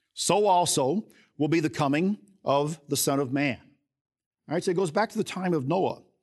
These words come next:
"For as in the days before the flood, they were eating and drinking, marrying and giving in marriage until the day that Noah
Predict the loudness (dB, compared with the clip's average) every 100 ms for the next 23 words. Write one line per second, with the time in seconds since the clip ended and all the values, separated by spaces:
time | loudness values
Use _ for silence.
0 | _ _ _ _ _ 0 2 0 -2 0
1 | 0 0 0 2 4 2 0 -2 -4 -6
2 | -2 -2 0 -4 -2 2 2 0 -8 _
3 | _ _ _ _ _ -6 -4 -2 0 0
4 | 2 2 2 0 0 0 2 2 2 2
5 | 2 0 0 0 0 0 2 2 2 0
6 | -2 -2 -2 -2 -2 0 0 0 -4 -2
7 | -2 0 -2 -4